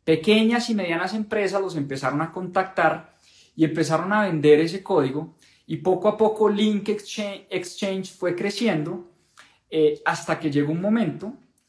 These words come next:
eh, donde una compañía que se llamaba Box, un tipo, eh, les pidió una cita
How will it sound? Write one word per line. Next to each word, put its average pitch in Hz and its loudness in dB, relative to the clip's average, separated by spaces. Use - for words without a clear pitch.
eh, 135 -2
donde 143 2
una 151 2
compañía 143 0
que 165 -8
se 151 -8
llamaba 131 -2
Box, 151 0
un 143 -6
tipo, 160 -6
eh, 131 -2
les 147 0
pidió 131 -4
una 147 -2
cita - -4